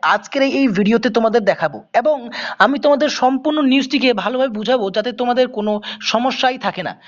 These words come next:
তো চলো ডাইরেক্টলি নিউজে চলে যাই এবং তোমাদের আমি দেখিয়ে দিচ্ছি।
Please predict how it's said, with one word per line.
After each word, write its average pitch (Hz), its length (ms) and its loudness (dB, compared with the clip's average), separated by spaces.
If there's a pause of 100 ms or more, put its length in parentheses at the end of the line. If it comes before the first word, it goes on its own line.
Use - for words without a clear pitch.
(120)
তো 220 80 2
চলো 254 300 4
ডাইরেক্টলি 247 480 -2
নিউজে 247 280 -2
চলে 220 200 0
যাই 220 180 2 (120)
এবং 202 100 -2 (120)
তোমাদের 202 240 -2
আমি 226 180 0 (180)
দেখিয়ে 151 280 -4
দিচ্ছি। 131 260 -4